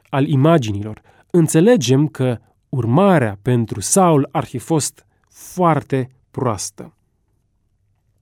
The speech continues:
Ionatan intervine, intervine pentru prietenul, aproape pentru fratele său, David,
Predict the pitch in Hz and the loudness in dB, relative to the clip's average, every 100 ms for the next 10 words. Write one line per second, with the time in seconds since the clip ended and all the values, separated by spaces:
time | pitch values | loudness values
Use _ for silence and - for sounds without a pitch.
0 | _ _ _ _ _ - 156 165 214 220 | _ _ _ _ _ -4 0 0 0 0
1 | 185 - _ _ _ _ _ - 156 170 | -2 -8 _ _ _ _ _ -6 -4 -2
2 | 151 113 113 113 147 _ _ _ _ _ | -2 -2 -2 -2 -6 _ _ _ _ _
3 | - 131 113 127 139 135 117 117 117 104 | -8 -4 -2 -2 -2 -2 -6 -4 -4 -6
4 | - 117 143 135 120 120 131 117 110 - | -6 0 0 0 -2 -2 -4 -8 -10 -8
5 | 117 110 104 131 143 123 113 - 131 104 | -10 -8 -8 -8 -8 -8 -10 -6 -6 -6
6 | _ _ - 117 113 107 156 | _ _ -12 -6 -4 -2 -6